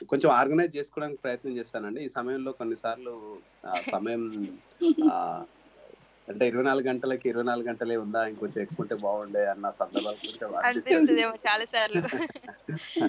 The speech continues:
Speaker 1: <laughs> ఆ, కానీ మెయిన్ గా, ఆ,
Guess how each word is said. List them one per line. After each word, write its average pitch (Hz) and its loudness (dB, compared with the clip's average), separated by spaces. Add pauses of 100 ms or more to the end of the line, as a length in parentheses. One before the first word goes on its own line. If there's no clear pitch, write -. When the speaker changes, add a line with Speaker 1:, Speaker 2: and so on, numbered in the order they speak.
(520)
Speaker 1:
<laughs> - -
ఆ, 98 4 (220)
కానీ 151 4
మెయిన్ 139 0
గా, 117 2
ఆ, 95 -8